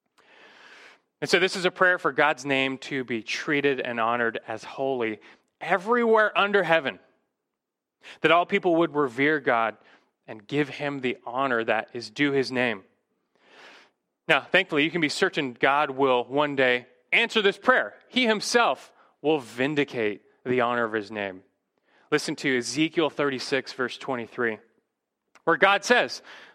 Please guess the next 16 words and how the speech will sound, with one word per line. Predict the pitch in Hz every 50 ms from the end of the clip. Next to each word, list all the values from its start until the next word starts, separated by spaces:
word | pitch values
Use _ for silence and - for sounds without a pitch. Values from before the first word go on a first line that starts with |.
| _ _ _ _ -
"I | 127 127 131 135 151 165
will | 156 156 175 190 180
vindicate | 151 127 143 139 127 127 139 - - 139 131 151 175 - - 151
the | 151 147
holiness | 143 - - 165 175 202 220 196 151 127 120 117 107 - - - - - - _ _ -
of | 147 147 156 143
my | 143 131 120 123 147
great | 156 139 160 160 170 196 185
name, | 208 269 302 262 139 107 - _ _ _ _ _ _ _ _ _ _ _ _ - - - _
which | - - -
has | 196 180 180 156
been | 170 190 175
profaned | - - 185 - - - 208 202 254 294 277 240
among | 196 170 151 147
the | 139 131
nations. | 123 113 107 - - 110 - _ - -